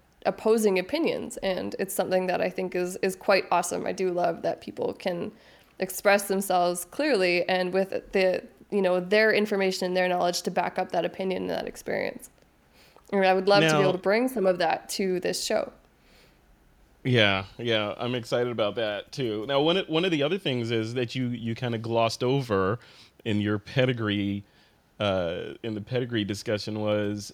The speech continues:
Speaker 2: you used to be a model, right? And you still
Speaker 1: Oh,
Speaker 2: do
Speaker 1: I didn't
Speaker 2: model
Speaker 1: even
Speaker 2: from time
Speaker 1: mention
Speaker 2: to
Speaker 1: that.
Speaker 2: time.
Speaker 1: <laughs>
Speaker 2: Yeah,
Speaker 1: Yeah.
Speaker 2: you, you still model from time to time, right?
Speaker 1: Yes, from time to time. Um, although it's, it's getting less and less.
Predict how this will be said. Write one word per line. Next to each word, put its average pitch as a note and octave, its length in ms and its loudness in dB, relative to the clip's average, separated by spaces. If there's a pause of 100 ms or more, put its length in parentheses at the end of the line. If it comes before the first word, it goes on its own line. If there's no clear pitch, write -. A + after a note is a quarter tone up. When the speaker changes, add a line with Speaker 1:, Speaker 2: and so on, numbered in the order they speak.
Speaker 2:
you C3 260 -4
used F3+ 300 -4
to F3+ 80 -8
be E3+ 120 -4
a D#3+ 40 -2
model, D#3 400 -8 (340)
right? D3 320 -6 (100)
And A#2 180 0
you C3 100 0
still - 260 2
Speaker 1:
Oh, F#4+ 120 8
Speaker 2:
do A4 60 8
Speaker 1:
I D#4 120 10
didn't F#3 160 6
Speaker 2:
model G#3 180 6
Speaker 1:
even F#3+ 100 4
Speaker 2:
from - 160 6
time - 240 8
Speaker 1:
mention - 0 -
Speaker 2:
to F#3+ 60 8
Speaker 1:
that. F3+ 220 6
Speaker 2:
time. - 200 4
Speaker 1:
<laughs> - 40 -8 (500)
Speaker 2:
Yeah, F3+ 180 6
Speaker 1:
Yeah. D#4 240 8
Speaker 2:
you, G3 140 6 (100)
you F3 160 6
still A#3 260 10
model G#3+ 360 10
from F#3 160 4
time D#3 240 6
to C3 60 2
time, A2+ 300 2
right? C#3 240 0 (480)
Speaker 1:
Yes, C4+ 460 4
from B3 180 4
time B3 260 2
to A#3+ 60 4
time. F#3+ 420 4
Um, F#3 600 4
although F#3+ 680 4
it's, G3 340 -2
it's G#3 160 0
getting B3 320 6
less A3 240 4
and F#3+ 120 0
less. F#3 360 0